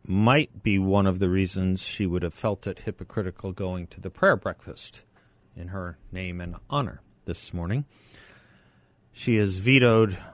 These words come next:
what is known as S B sixteen hundred, Senate Bill sixteen hundred, a bill that would have provided legal protections and ensured appropriate medical care for children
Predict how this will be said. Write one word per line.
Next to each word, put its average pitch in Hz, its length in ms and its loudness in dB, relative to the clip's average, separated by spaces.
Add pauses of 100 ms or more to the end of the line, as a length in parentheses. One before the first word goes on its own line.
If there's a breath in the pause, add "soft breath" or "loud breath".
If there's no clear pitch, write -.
(200 loud breath)
what 104 160 2
is 98 160 -2
known 104 220 2
as 92 240 -2
S - 240 -2
B 113 180 0
sixteen - 540 -6
hundred, 90 420 -4
Senate 104 320 0
Bill 98 160 2
sixteen - 600 -4
hundred, 90 300 0
a 85 60 0
bill 110 220 4
that 107 80 4
would 101 160 0
have 95 100 -2
provided 98 480 4
legal 110 300 4
protections - 1000 0 (920 soft breath)
and 92 120 0
ensured 107 480 4
appropriate 131 680 4
medical 120 460 2
care 101 400 4
for - 180 -4
children 120 960 2